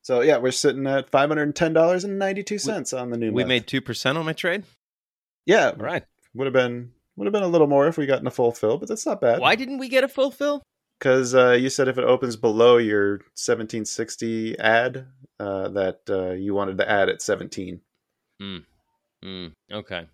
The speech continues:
Speaker 2: Okay. I got fancy.
Speaker 1: Which I think was still pretty
Speaker 2: That is
Speaker 1: solid.
Speaker 2: pretty solid. I'm looking at that candle for the day, and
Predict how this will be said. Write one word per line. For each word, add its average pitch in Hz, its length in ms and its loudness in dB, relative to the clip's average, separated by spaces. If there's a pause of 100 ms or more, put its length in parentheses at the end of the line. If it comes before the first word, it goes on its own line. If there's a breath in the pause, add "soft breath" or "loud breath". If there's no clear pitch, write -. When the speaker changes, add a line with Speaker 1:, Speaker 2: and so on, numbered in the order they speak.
(380)
Speaker 2:
Okay. 85 360 -12 (140)
I 95 120 -12
got 90 160 -14
fancy. 85 360 -16 (300)
Speaker 1:
Which 139 200 4
I 160 80 8
think 190 180 4
was 147 140 -2
still 127 160 0
pretty 98 240 -6
Speaker 2:
That 202 220 4
is 220 80 0
Speaker 1:
solid. - 80 -10
Speaker 2:
pretty 220 160 0
solid. 156 340 2
I'm 165 140 0
looking 185 220 -6
at 165 100 -4
that 135 180 0
candle 143 280 -2
for 120 140 -8
the 113 120 -2
day, 104 440 0
and 110 260 -4